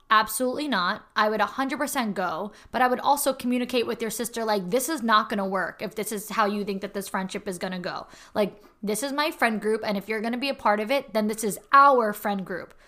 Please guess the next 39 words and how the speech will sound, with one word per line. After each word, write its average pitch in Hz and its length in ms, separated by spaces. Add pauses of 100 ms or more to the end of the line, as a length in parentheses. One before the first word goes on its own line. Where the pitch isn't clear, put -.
(240)
Just 269 300
as 269 120
much 277 260
mine 233 360
as 208 200
it 220 80
is 220 180
yours. 202 480 (520)
I 247 280
should 262 240
not 226 180
have 277 120
to 269 100
stay 247 240
home 226 320
because 208 320
you 208 160
wanna 226 180
get 226 160
to 254 100
know 196 220
them 196 180
better. 185 400
That's 202 240
not 190 320
going 233 220
to 269 120
happen, 220 520
and 208 360
you're 226 120
not 247 160
gonna 254 180
leave 220 280
me 240 180
out. 202 280
Like, 190 180
that's 196 260
not 247 220
right. 196 400